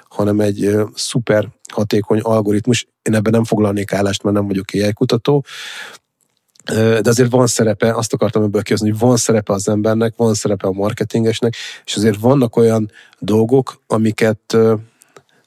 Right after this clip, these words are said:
neked kell nyomon követni. Most nagyon extrém példa, valamikor gyakorlatilag talajba állt az A I, mert, ö, elkezdett licitálni. Egyik licit egy forint, másik licit kétezer forint. És nem ment be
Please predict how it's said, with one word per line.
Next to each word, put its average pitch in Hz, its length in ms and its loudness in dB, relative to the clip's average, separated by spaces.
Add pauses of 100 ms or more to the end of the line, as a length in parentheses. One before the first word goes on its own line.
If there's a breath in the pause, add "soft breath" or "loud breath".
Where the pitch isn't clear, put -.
neked 117 340 0
kell 113 160 0
nyomon 107 300 0
követni. 104 300 -2
Most 104 160 -2
nagyon 135 180 4
extrém 110 380 0
példa, 131 420 2 (680 loud breath)
valamikor 127 640 2 (140)
gyakorlatilag 117 520 0
talajba 113 440 2
állt 104 200 0
az - 140 -4
A 151 300 2
I, 165 100 -2 (220)
mert, 120 440 0
ö, 131 140 4 (300 soft breath)
elkezdett 117 500 0
licitálni. 101 640 0 (180)
Egyik 127 340 2
licit - 480 -4 (280)
egy 123 200 0
forint, 175 440 -2 (260 soft breath)
másik 135 320 0 (240)
licit - 420 -2
kétezer 104 480 0
forint. 98 440 -4 (340 loud breath)
És 131 160 -6
nem 156 220 4
ment 110 220 2
be 131 240 2